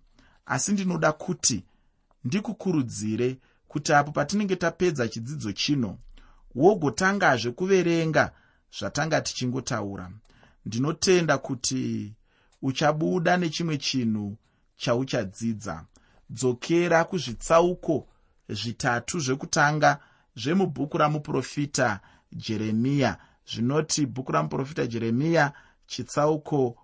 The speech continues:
one, bhuku ramuprofita Jeremiya, chitsauko two,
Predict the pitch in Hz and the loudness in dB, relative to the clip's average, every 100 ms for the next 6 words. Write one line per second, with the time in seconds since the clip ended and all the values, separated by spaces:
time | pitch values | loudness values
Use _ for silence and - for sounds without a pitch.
0 | _ - 101 110 135 175 214 _ _ _ | _ -14 -4 0 2 2 -2 _ _ _
1 | _ - 120 143 156 156 143 143 147 127 | _ -10 -8 -2 -2 -2 -6 -4 -4 -2
2 | 120 120 135 160 160 147 - _ - - | -2 -2 0 2 0 0 -8 _ -16 -12
3 | 113 147 151 151 135 - - 196 220 | -4 0 0 -2 -8 -6 -4 -2 -2